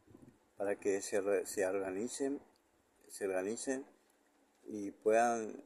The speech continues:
eh, así tener su, eh, se organicen y puedan organizarse y participar activamente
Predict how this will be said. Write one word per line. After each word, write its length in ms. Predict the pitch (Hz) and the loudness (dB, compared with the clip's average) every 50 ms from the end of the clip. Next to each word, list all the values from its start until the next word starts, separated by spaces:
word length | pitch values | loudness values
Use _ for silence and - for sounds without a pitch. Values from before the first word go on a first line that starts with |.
| - - - | -12 -6 -4
eh, 220 | 104 101 98 95 | -2 0 2 2
así 500 | 92 92 95 - - - 117 123 139 147 - - _ _ _ _ _ _ _ _ _ _ _ _ _ _ _ | 0 0 -2 -4 -8 -6 -4 -4 -6 -6 -8 -18 _ _ _ _ _ _ _ _ _ _ _ _ _ _ _
tener 640 | - 98 98 98 104 110 117 117 113 - - - - - - | -10 -8 -4 0 0 2 2 2 0 -2 -8 -16 -16 -18 -14
su, 840 | - - - 117 107 101 95 92 92 92 92 90 92 90 - - - - - - _ _ - | -12 -8 -4 0 0 2 2 0 0 -2 -4 -4 -6 -8 -8 -10 -14 -16 -18 -20 _ _ -12
eh, 180 | - 98 101 92 | -8 -6 -6 -6
se 180 | - - - 104 | -6 -2 0 0
organicen 520 | 98 95 92 98 113 117 - 135 135 127 | 0 0 0 -2 -4 -4 -4 -4 -2 -2
y 60 | 110 | -4
puedan 520 | 92 - 107 110 110 113 110 107 104 104 - - _ _ - _ _ _ | -2 2 4 4 4 4 2 0 -4 -8 -10 -14 _ _ -20 _ _ _
organizarse 840 | - 107 101 101 101 101 95 - - 113 117 127 127 - - 160 175 - - - _ _ _ _ _ _ _ - | -6 -6 -4 -4 -4 -4 -4 -2 2 4 4 4 2 0 -4 -4 -6 -6 -14 -20 _ _ _ _ _ _ _ -14
y 160 | - 104 101 95 | -10 -10 -10 -10
participar 760 | - - - 95 - - 107 - - - - 107 110 123 131 | -6 0 0 0 0 -2 -10 -10 -8 -2 4 6 8 8 8
activamente 920 | 123 104 92 - - 120 113 107 104 104 113 120 - - 143 143 - - | 6 2 0 0 2 2 2 4 2 0 -2 -2 -2 -2 -2 -2 -2 -6